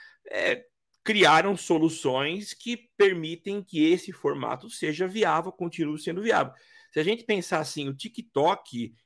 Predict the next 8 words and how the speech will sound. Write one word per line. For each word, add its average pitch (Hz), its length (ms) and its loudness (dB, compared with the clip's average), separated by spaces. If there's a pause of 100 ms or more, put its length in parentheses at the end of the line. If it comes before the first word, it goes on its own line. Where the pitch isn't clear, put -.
ele 139 180 0
é - 20 0
basicamente 170 840 0
desse 147 380 -2
perfil 233 460 -6
de 165 140 -6
vídeo. 107 480 -8 (520)
E 117 540 -2